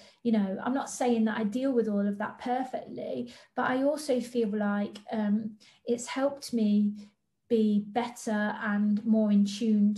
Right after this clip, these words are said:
to supporting other people, because, um, I think I, you know, ultimately what lies, uh, helping anyone in whatever environment is understanding them and their motivations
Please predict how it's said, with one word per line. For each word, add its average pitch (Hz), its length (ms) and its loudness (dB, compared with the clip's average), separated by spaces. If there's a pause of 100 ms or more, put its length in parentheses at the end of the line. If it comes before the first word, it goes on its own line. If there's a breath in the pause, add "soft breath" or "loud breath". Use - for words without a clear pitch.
(100)
to - 100 -6
supporting 214 540 -4
other 208 140 -4
people, 262 720 -4 (280 loud breath)
because, 220 680 -4 (160)
um, 220 640 0 (1040)
I 226 80 -6
think 240 240 0
I, 233 320 -2 (240)
you 247 140 2
know, 202 240 0 (340 loud breath)
ultimately 262 600 2
what 226 220 0
lies, 233 380 2
uh, 240 320 -2
helping 262 520 0
anyone 240 380 6
in 208 140 6
whatever 233 360 0
environment 208 720 0
is 202 260 -2
understanding 233 680 0
them 202 260 4
and 202 100 4
their 208 80 2
motivations 202 1040 0